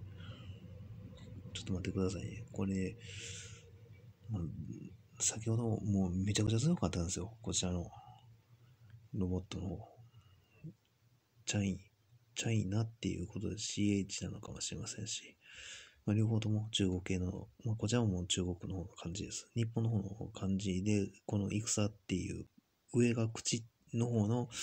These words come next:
い-、戦っていう感じは、まずなかなかないですね。だから、口で、えー、戦の話を、えー、し始めたっていうことで、こういうような感じがもともと思われてるんだと思います。これはもう人間が作ったものでしょうけども、その感じ自体は。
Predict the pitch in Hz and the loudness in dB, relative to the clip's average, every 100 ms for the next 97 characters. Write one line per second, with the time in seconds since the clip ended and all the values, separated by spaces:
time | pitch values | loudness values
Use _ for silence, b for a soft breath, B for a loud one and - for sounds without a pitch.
0 | B B B - - - - - 113 110 | B B B -12 -16 -10 -10 -8 -6 -2
1 | 104 107 85 98 92 95 82 90 117 127 | -2 0 -2 -2 -2 0 -2 -2 0 0
2 | 95 92 98 92 90 90 87 87 87 98 | 0 2 0 2 0 0 0 -2 -2 0
3 | 104 95 - - _ - - - - - | 0 -2 -4 -10 _ -16 -12 -10 -2 0
4 | 139 156 b b b b - 143 147 90 | 0 -2 b b b b 2 8 8 8
5 | 92 92 92 104 - 113 110 104 98 101 | 4 4 2 -2 -2 -2 2 2 2 2
6 | 95 - 131 98 - 92 90 - - 101 | 0 2 2 0 0 0 0 0 0 2
7 | - 92 - 123 - 90 87 90 117 - | 2 -2 0 -2 0 0 0 -2 -6 -8
8 | - B B B B - - 95 95 92 | -10 B B B B -6 0 0 0 -2
9 | 92 90 90 90 92 90 90 90 87 85 | -2 0 2 4 4 4 2 2 2 0
10 | - _ _ 98 92 85 104 92 87 95 | -6 _ _ 2 2 2 2 2 0 -2
11 | 101 - 175 135 90 92 92 92 - - | -2 4 6 6 6 4 4 2 0 -2
12 | 90 87 85 85 - - 85 - - - | 0 2 0 -2 -4 -4 -8 -10 -16 -12
13 | - 90 - 87 98 - 107 | -6 -4 -2 -4 -4 -6 -8